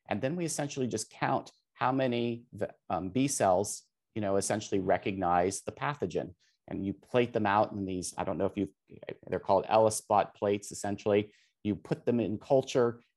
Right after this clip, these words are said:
you throw them on, you know, these plates that are coated with, let's just say they're coated with your protein of interest. And then you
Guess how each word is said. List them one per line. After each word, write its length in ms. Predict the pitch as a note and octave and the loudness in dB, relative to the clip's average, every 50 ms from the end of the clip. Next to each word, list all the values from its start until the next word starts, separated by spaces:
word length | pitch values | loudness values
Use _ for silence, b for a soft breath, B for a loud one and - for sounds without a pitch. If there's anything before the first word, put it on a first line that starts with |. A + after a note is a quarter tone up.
| _ _ | _ _
you 240 | - G#2 G2+ G2+ G2+ | -8 -4 -4 -4 -4
throw 280 | F#2+ - - A#2+ A#2 A#2+ | -4 -2 2 4 4 4
them 120 | A#2+ A#2+ | 4 4
on, 300 | A2+ A2 A2 G#2+ G#2 G2+ - | 4 4 4 2 0 -4 -4
you 80 | A#2 | -2
know, 160 | G2+ G2+ G2 | 0 0 0
these 220 | F#2 G2 G2 F2+ - | 0 -2 -4 -6 -6
plates 440 | - - A#2+ A2 A2 G#2+ - - - | 0 4 6 6 6 4 2 0 -2
that 120 | G2 F#2 - - | -4 -4 -4 -2
are 260 | - F#2 F2+ F2 - - | 0 0 0 0 -2 -2
coated 280 | - B2+ A#2+ A2 A2 G#2 | 0 2 4 4 4 4
with, 220 | G#2 G#2 G2+ - | 2 2 2 0
let's 140 | - G#2+ - | -2 -4 -2
just 160 | - G2+ - | -4 -4 -2
say 100 | - G2 | -2 0
they're 140 | G2 G2 F#2+ | 0 0 0
coated 320 | - - - A2 G2 G2 F#2 | 0 0 0 0 2 2 0
with 140 | F#2 - - | -2 -4 -6
your 80 | D#2+ | -8
protein 480 | D#2+ - - A#2 A2+ A2 - A#2 G#2 F#2 | -6 0 0 2 2 2 0 -2 -2 0
of 100 | F2 F#2 | 0 2
interest. 540 | G#2 A2 A2+ - - A2 G#2 - - - _ _ _ _ _ _ _ _ _ - | 0 0 0 0 2 2 2 0 -2 -8 _ _ _ _ _ _ _ _ _ -4
And 200 | G2+ G2+ F#2+ F2 | -4 -2 0 2
then 300 | A2+ G#2+ G#2+ G#2+ G#2 G#2 | 2 2 2 2 0 0
you 460 | G#2+ G2+ G2 G2 F#2+ F#2 F#2 F2+ - | 2 4 4 6 4 4 0 -2 -6